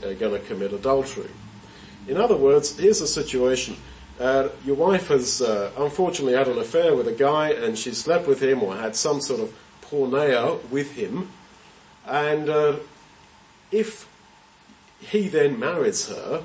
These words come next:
well, he has committed adultery. And so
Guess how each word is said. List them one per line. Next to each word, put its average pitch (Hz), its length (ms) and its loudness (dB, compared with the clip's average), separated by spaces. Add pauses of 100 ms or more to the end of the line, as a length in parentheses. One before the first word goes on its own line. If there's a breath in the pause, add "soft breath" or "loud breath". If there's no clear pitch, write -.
(120)
well, 147 260 4
he 143 140 -2
has 135 240 -2
committed 110 380 -6
adultery. 104 520 -4 (3250 loud breath)
And 156 160 -6
so 185 400 2